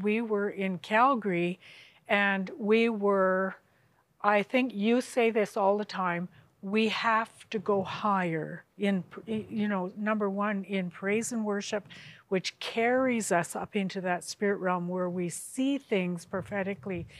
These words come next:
and then make those declarations. So Mark, I want us to talk today about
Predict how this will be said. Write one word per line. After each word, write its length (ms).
and 180
then 180
make 260
those 240
declarations. 760
So 220
Mark, 360
I 120
want 260
us 100
to 140
talk 340
today 320
about 360